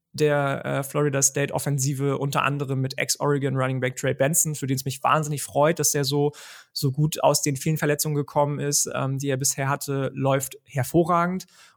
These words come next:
Und eben die Offensive bei den Boston College Eagles eben nicht so, ne? Da ist eben die schon mehrmals angesprochene jetzt O-Line nicht mit dran schuld, aber die ist eben nicht so dominant wie die letzten Jahre. Jukovic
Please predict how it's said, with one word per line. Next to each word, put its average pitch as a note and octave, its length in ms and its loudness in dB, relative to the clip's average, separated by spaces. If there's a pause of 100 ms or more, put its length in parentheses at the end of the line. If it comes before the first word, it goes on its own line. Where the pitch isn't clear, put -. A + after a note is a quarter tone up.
Und D#3 160 4
eben D3 200 0
die C3+ 100 0
Offensive D3 720 0
bei C3+ 180 2
den B2+ 160 -2
Boston C3 420 -4
College C3 480 -2
Eagles C#3+ 520 0 (560)
eben E3+ 220 4
nicht F3+ 460 4
so, G#2+ 220 -6
ne? B2+ 240 0
Da D#3 180 2
ist - 220 0
eben D3+ 240 -2
die C#3+ 80 -4
schon D3 220 -2
mehrmals D3+ 280 0
angesprochene D3 540 -2
jetzt C3 320 -4
O-Line E3+ 720 2 (140)
nicht D3+ 240 -2
mit D#3 160 2
dran C3+ 240 0
schuld, A3 260 4
aber C#3 180 2
die C3+ 140 -4
ist - 120 2
eben C#3+ 160 -6
nicht D3+ 100 -4
so D3+ 80 -2
dominant C#3 320 -2
wie C#3+ 40 -2
die C3+ 80 0
letzten C3 300 0
Jahre. E3 400 2
Jukovic D3+ 720 0